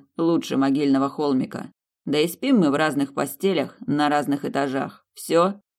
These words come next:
Дункан кивнул, хотя по лицу его было видно, вопросов только прибавилось.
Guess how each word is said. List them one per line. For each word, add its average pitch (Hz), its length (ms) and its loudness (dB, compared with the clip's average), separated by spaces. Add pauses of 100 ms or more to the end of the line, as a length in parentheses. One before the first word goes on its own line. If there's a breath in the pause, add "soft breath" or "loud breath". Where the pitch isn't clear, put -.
(600)
Дункан 151 520 0
кивнул, 151 520 -4
хотя 147 340 -6
по - 100 -10
лицу 147 400 -4
его 175 220 0
было 160 260 -2
видно, 147 520 -2
вопросов 147 720 -8
только 143 340 -6
прибавилось. 160 680 -6